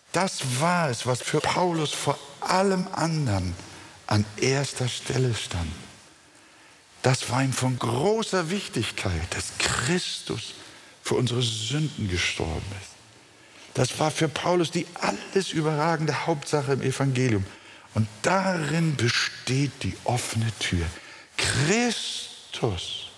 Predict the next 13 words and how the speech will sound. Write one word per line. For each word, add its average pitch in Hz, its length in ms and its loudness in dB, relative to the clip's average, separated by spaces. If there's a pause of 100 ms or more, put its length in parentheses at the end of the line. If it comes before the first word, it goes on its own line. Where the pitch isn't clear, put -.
(680)
ist 190 640 0 (1040)
für 185 600 2 (480)
deine 156 600 2 (300)
Sünden 127 920 0 (440)
gestorben, 92 880 -2 (680)
damit 143 320 0 (100)
du 147 120 2
nicht 143 580 0 (280)
verloren 147 800 2
gehst 85 460 -8 (420)
in 110 140 2 (200)
Ewigkeit. 113 720 -2 (2250)
Und 143 200 2